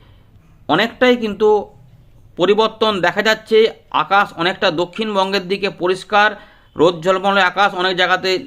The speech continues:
ইতিমধ্যে লক্ষ্য করা গেছে। তাহলে আবারও কি বৃষ্টিপাত হবে, সেই সম্ভাবনা কিন্তু রয়েছে। কখন থেকে হতে পারে, কবে কবে হতে পারে এবং সেই বৃষ্টিপাত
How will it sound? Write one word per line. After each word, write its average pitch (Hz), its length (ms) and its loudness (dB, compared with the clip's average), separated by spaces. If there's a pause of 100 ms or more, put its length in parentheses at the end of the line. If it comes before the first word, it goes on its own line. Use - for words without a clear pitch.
ইতিমধ্যে 185 520 -2
লক্ষ্য 185 260 -2
করা 185 220 0
গেছে। 180 300 0
তাহলে 185 360 2
আবারও 185 380 0
কি 185 120 -6
বৃষ্টিপাত 185 560 -2
হবে, 165 340 0
সেই 156 240 -4
সম্ভাবনা 170 500 -2
কিন্তু 170 280 -4
রয়েছে। 156 520 0
কখন 175 300 -4
থেকে 175 180 -4
হতে 160 260 -4
পারে, 202 240 -2
কবে 165 260 0
কবে 175 160 0
হতে 165 260 -2
পারে 214 160 -2
এবং 214 200 -4
সেই 175 240 -4
বৃষ্টিপাত 214 640 -4